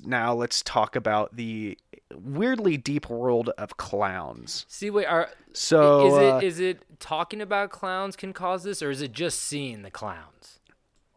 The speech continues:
Speaker 1: I'm sure talking about it could, could, could
Speaker 2: <laughs>
Speaker 1: bother
Speaker 2: Flash-,
Speaker 1: people that are
Speaker 2: flashbacks.
Speaker 1: severely,
Speaker 2: The great,
Speaker 1: yeah.
Speaker 2: the Great Clown War of sixteen twelve?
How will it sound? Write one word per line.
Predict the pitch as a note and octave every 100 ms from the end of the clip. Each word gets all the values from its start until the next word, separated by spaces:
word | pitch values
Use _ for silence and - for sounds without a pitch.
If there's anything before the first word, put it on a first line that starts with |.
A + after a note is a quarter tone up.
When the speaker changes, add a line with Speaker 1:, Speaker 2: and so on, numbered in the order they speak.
| _ _ _ _ -
Speaker 1:
I'm | D#3 D#3+
sure | D#3+ C#3
talking | C3 A#2+ A#2+
about | A2 G#2 G#2
it |
could, | A2 G2+ F#2+ A#2 B2+
could, | - A#2 A#2 - - B2 B2
could | - A#2+ D3+ -
Speaker 2:
<laughs> |
Speaker 1:
bother | G#2+ G#2+
Speaker 2:
Flash-, | G#2+
Speaker 1:
people | - A2+ D#3+
that | C#3+ G2
are |
Speaker 2:
flashbacks. | G#2+ G#2+
Speaker 1:
severely, | - A2+ A#2+ A2+ A2 G#2+ G#2 G#2+ _
Speaker 2:
The | C#3+
great, | A#2+ D#3 A#2
Speaker 1:
yeah. | G2+ F#2
Speaker 2:
the |
Great | A#2+ D3 C#3+
Clown | - C3 B2 C3+ C3+
War | C#3 C3
of | A2
sixteen | - - - B2+ A#2+
twelve? | - A2 C3 D#3